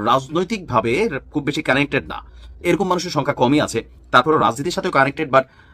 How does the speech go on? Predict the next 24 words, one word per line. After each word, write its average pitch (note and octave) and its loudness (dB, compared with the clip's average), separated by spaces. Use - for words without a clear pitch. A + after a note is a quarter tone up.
মাঠে C#3 2
ময়দানে C#3 2
মিছিলে C3 0
কমিটিতে C3+ 0
নাই। B2 0
এই C#3 4
যে F3 -2
জনগণ B2 2
আমরা A#2+ 2
যারা B2 6
আছি, C3 -2
তাদের D#3+ 6
মধ্যে F#3+ 0
একটা F3 0
বড় B2+ 4
অংশের C3+ -2
বিশ্বাস D#3 0
যে D3+ -2
এই B2 0
ঘটনা C#3 -2
আওয়ামী A2+ 0
লীগ G#2 -4
ঘটাইছে। G#2 -4
আর A#2+ 8